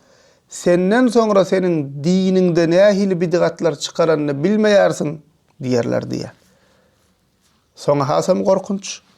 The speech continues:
pygambar sallalaly wssallam diýär: suhgan suhgan liman gaýera baýdy, dini üýtgedenler menden uzak bolsun, dini üýtgedenler menden daş bolsun diýjek diýär.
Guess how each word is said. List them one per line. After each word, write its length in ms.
pygambar 340
sallalaly 360
wssallam 420
diýär: 280
suhgan 840
suhgan 960
liman 400
gaýera 500
baýdy, 560
dini 460
üýtgedenler 600
menden 400
uzak 360
bolsun, 420
dini 380
üýtgedenler 580
menden 480
daş 220
bolsun 320
diýjek 340
diýär. 220